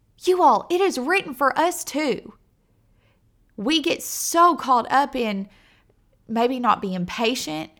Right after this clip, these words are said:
We get caught up in the world and everything going on around us that we lose sight that we were created.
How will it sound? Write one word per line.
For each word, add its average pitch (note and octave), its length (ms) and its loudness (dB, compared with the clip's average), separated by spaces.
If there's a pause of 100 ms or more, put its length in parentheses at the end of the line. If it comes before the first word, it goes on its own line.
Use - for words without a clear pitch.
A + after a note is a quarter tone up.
We G#3 140 -2
get A#3+ 240 -2
caught A3 340 -6
up A3 180 -2
in G3 220 -4
the F#3 80 -2
world C#4+ 640 2
and A#3+ 160 -4
everything C4+ 500 -4
going A#3 220 0
on A3+ 120 -4
around G3+ 360 -4
us C4 200 -4 (360)
that G3+ 340 0 (340)
we C#4+ 420 -2
lose A3 960 0 (200)
sight D#4 920 -4 (520)
that A#3+ 240 -2
we D4+ 200 0
were E4+ 100 0
created. A#3 720 0